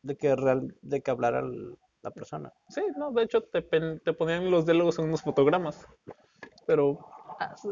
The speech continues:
Speaker 2: o sea, sí, ahí se entendía la situación. Eh, ¿qué o-, qué otras cosas, ah, en la música del cine? Es que hay, hay tanta variación. Por ejemplo, a mí me gust-, bueno, soy muy fan de la, de la animación.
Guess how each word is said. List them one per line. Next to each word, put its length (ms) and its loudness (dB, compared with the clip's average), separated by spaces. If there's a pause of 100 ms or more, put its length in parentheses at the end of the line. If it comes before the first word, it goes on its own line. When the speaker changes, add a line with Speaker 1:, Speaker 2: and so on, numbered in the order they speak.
(120)
Speaker 2:
o 60 -10
sea, 160 2
sí, 180 8
ahí 120 12
se 100 2
entendía 300 6
la 120 8
situación. 580 -2 (1600)
Eh, 420 2 (720)
¿qué 80 2
o-, 160 0 (120)
qué 80 2
otras 260 2
cosas, 600 2 (100)
ah, 260 -2 (380)
en 240 -4
la 80 -2
música 340 -4
del 140 2
cine? 600 -8
Es 220 -20
que 80 -20 (220)
hay, 60 -18 (260)
hay 100 -8
tanta 360 -2
variación. 500 0 (220)
Por 120 4
ejemplo, 260 2
a 40 4
mí 60 2
me 140 2
gust-, 280 -2
bueno, 220 4
soy 220 2
muy 180 2
fan 260 2
de 100 4
la, 520 -2
de 160 6
la 80 6
animación. 520 2